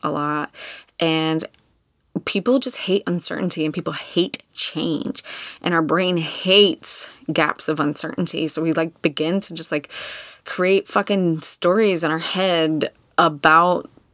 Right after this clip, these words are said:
uncertain things, and we project it onto other people, myself included. And it's just a really, really powerful thing.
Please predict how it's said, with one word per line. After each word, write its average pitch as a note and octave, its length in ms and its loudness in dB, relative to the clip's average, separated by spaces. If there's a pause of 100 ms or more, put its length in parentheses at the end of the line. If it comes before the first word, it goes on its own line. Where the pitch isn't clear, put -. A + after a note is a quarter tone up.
uncertain F3 480 2
things, E3 640 2
and F3 160 0
we E3 80 2
project D#3 440 -4
it G3+ 80 0
onto E3 200 -2
other D3+ 240 -4
people, - 580 -4
myself D#3+ 460 -6
included. F#3 520 0 (640)
And E3+ 560 2 (600)
it's G#3 200 8
just A#3+ 160 2
a B3 80 0
really, F3 300 2
really E3+ 460 2 (320)
powerful E3+ 400 0
thing. G3+ 460 0